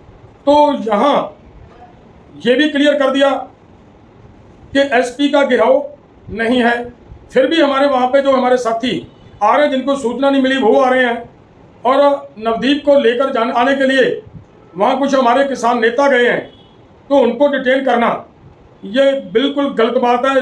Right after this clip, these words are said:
ये अति निंदनीय और शर्मनाक बात है। और हरियाणा गवर्नमेंट को इसके ऊपर शर्म आनी चाहिए, उनको ये सोचना चाहिए कि इस तरीके से काम नहीं चलता।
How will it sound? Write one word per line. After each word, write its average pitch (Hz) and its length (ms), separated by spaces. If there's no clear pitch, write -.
ये 254 160
अति 240 240
निंदनीय 226 380
और 262 160
शर्मनाक 240 420
बात 247 240
है। 269 80
और - 140
हरियाणा 220 340
गवर्नमेंट 247 380
को 277 160
इसके 269 200
ऊपर 269 220
शर्म 233 260
आनी 240 140
चाहिए, 240 240
उनको 262 220
ये 262 120
सोचना 233 340
चाहिए 262 320
कि 269 120
इस 277 140
तरीके 269 320
से 285 120
काम 269 220
नहीं 302 140
चलता। 247 240